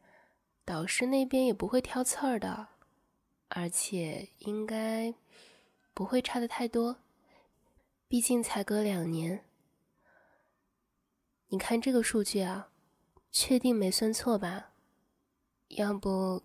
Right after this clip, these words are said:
再算一遍？就是这么大，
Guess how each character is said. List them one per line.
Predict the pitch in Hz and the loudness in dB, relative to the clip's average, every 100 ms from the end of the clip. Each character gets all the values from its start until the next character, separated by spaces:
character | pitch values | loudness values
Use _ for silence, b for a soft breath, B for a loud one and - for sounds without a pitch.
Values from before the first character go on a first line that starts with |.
| - | -4
再 | - | 0
算 | 233 - 254 | 2 2 4
一 | 233 | 2
遍？ | 208 202 208 - _ _ _ _ _ _ _ _ _ _ _ _ _ _ _ _ _ _ _ _ _ _ _ _ - | 2 0 -2 -10 _ _ _ _ _ _ _ _ _ _ _ _ _ _ _ _ _ _ _ _ _ _ _ _ -4
就 | - 302 294 | 4 6 6
是 | 214 | 2
这 | 202 | 0
么 | 190 185 | -2 -2
大， | 180 175 196 - | -4 -6 -8 -14